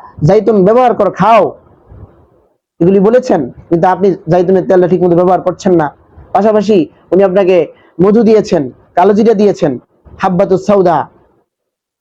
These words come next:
ইল্লা সাম, মৃত্যু ছাড়া সকল রোগের ওষুধ দিয়েছেন, কিন্তু আপনি খান না ঠিক মতো। আপনি, আপনি মধু, শিফাউল লিন্নাস, যে মধু সম্পর্কে আল্লাহ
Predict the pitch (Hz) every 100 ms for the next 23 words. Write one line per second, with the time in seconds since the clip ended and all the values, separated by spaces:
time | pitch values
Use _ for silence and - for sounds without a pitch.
0 | _ - 208 202 - 254 262 190 135 170
1 | 208 220 220 220 214 285 381 285 247 240
2 | 214 185 247 247 196 147 - _ _ 170
3 | 180 196 185 190 196 208 214 196 185 170
4 | 135 - _ _ _ _ - 165 196 165
5 | - - - - - - - 196 190 151
6 | - _ _ - 226 269 208 - 233 262
7 | 262 262 254 240 233 175 - 180 196 226
8 | 240 240 208 208 202 190